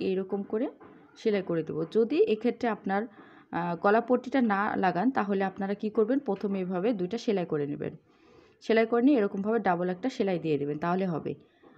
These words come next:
আর যেহেতু আমি পট্টিটা লাগিয়েছি, সেহেতু আমি প্রথমে পট্টিটা এরকমভাবে ভাঁজ করে সেলাই করে নেব। যদি গলা পট্টি না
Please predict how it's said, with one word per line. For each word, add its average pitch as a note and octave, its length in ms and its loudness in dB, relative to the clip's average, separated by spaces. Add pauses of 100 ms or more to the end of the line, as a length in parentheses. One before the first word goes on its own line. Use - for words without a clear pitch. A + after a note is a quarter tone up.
(140)
আর E3 220 -2
যেহেতু A#3 280 6
আমি C4+ 140 4
পট্টিটা B3+ 360 0
লাগিয়েছি, A#3 580 0
সেহেতু A3 440 0
আমি G#3 200 2 (640)
প্রথমে A#3 260 4 (100)
পট্টিটা A#3 420 0 (220)
এরকমভাবে G3+ 560 0
ভাঁজ G3 300 -2
করে B3 160 2
সেলাই F3+ 280 -2
করে D3 200 -2
নেব। C#3+ 160 -6 (3250)
যদি A3+ 220 4
গলা G3+ 240 6
পট্টি C4+ 260 2
না C#4+ 140 8